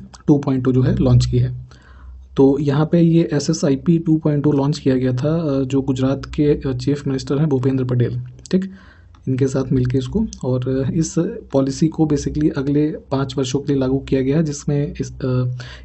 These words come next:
एक incubation और innovation center हर जितने भी universities हैं गुजरात के अंदर वहाँ पे establish किए जाएंगे। और पॉलिसी का एक और जो कह लीजिए, अ, एम है एक तरीके से, तो almost पचास लाख students को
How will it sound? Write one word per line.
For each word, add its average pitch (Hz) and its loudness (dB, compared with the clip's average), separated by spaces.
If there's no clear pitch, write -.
एक 139 2
incubation 143 2
और 147 0
innovation 139 0
center 139 2
हर 143 0
जितने 135 -2
भी 143 0
universities 135 2
हैं 139 0
गुजरात 127 0
के 131 -2
अंदर 127 8
वहाँ 127 0
पे 135 -2
establish 127 0
किए 131 -2
जाएंगे। 139 -4
और 127 0
पॉलिसी 131 2
का 147 2
एक 143 2
और 143 2
जो 143 2
कह 143 -2
लीजिए, 143 2
अ, 131 -4
एम 151 6
है 175 0
एक 135 -2
तरीके 127 0
से, 160 0
तो 180 -2
almost 139 -2
पचास 143 0
लाख 139 -2
students 131 -2
को 170 0